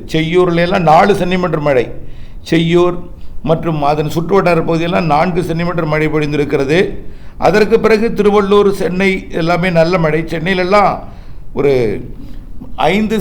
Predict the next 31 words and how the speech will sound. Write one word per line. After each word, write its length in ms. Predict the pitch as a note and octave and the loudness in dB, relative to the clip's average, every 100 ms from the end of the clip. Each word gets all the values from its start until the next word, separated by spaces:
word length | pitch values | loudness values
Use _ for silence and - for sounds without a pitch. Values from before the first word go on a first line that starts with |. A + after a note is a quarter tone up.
| F#3+ | 2
சென்டிமீட்டர் 400 | G3+ G#3 G3+ F#3+ | 2 2 0 0
வரைக்கும் 320 | F#3 G#3 F3+ | -2 -2 -2
பல 160 | F3 F#3 | 0 0
இடங்கள்ல 380 | F3 F3+ F3 E3 | 0 0 0 2
மழை 160 | E3+ E3+ | 0 0
பொழிந்திருக்கு. 420 | D#3+ E3+ F3 G#3+ - E3+ | 0 -2 0 0 2 4
பரவலான 440 | G#3 A3+ A3+ G#3 F3+ | 6 6 6 4 2
மழை 160 | F3+ E3+ E3 | 0 -2 -2
சென்னையில 400 | D#3 D3+ C#3+ C#3 | 0 0 -2 -2
நேற்றைக்கு. 420 | C3+ B2+ G2+ G#2+ G#2 - - - - - - - D3 | -2 -4 -4 -6 -8 -12 -12 -12 -12 -12 -12 -6 -2
இது 80 | F3+ | 2
நாம 200 | F3 F3 F3 | 2 2 0
எதிர்பார்த்தது 560 | F3+ G3 G3 D#3+ F3 F3 | 0 2 2 2 0 0
தான். 160 | G#3 A3 E3+ | 0 0 2
டெல்டாவுக்குள் 640 | G#3+ G#3+ A3+ A3 A3+ A#3 G3 | 0 4 4 4 0 -2 -2
மேகமூட்டத்துடன் 880 | G3 A3 A#3 G#3 G#3 G#3 G3+ G3+ G#3 G#3 E3 | 0 2 2 2 0 0 0 0 0 0 0
இருந்து 300 | F3+ G3+ G#3 G3 | 2 2 0 0
ஒரு 100 | F3 F3 | 0 2
குழப்பத்தை 460 | F#3 G3+ G#3+ - F#3 | 2 2 0 0 -2
ஏற்படுத்திவிட்டு 580 | F3+ F3 E3 F3+ E3+ F3+ F3+ | -2 -2 -2 -2 -2 -4 -4
சென்று 220 | D#3 D#3 | -4 -4
விட்டது. 320 | D3+ D3 C#3+ G#3 - - - - - - - - - - | -4 -4 0 0 0 -8 -12 -14 -14 -14 -16 -16 -6 2
ஆ, 40 | E3 E3 E3+ | 4 4 2
இப்போ 160 | E3+ A3 | 4 6
வரைக்கும் 300 | A3 A3+ B3 G#3 | 6 4 2 2
கிடைக்கப்பட்ட 480 | G#3+ A3+ G#3 G3+ G3+ | 4 4 4 4 4
தகவல் 280 | F#3+ F#3+ F#3 | 6 6 6
வரைக்கும் 320 | F#3 F3+ A3 A3 | 6 4 2 4
கொரட்டூர்ல, 460 | F3 G3+ G#3 F#3+ F#3+ F3+ | 4 4 4 4 2 0
சென்னையில 340 | F3+ F#3 F#3 F#3+ F3 | 0 2 2 0 0
மூன்று 200 | G3 | 0